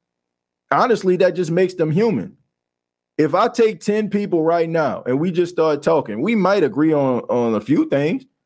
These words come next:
but when we start talking, you might see a difference of opinion. But what happens if you're an hour into it and you're having a good time and you're laughing, and then all of a sudden another topic comes up? Are you supposed to just completely dismiss the fact that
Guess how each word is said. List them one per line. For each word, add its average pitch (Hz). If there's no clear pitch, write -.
but 156
when 170
we 180
start 156
talking, 170
you 190
might 175
see 170
a 147
difference 139
of 156
opinion. 190
But 160
what 208
happens 190
if 165
you're 160
an 139
hour 156
into 147
it 131
and 135
you're 143
having 147
a 123
good 147
time 151
and 123
you're 113
laughing, 147
and 131
then 139
all 135
of 120
a -
sudden 139
another 131
topic 123
comes 131
up? 123
Are 123
you 135
supposed 135
to 123
just 123
completely 131
dismiss 120
the 117
fact 139
that 120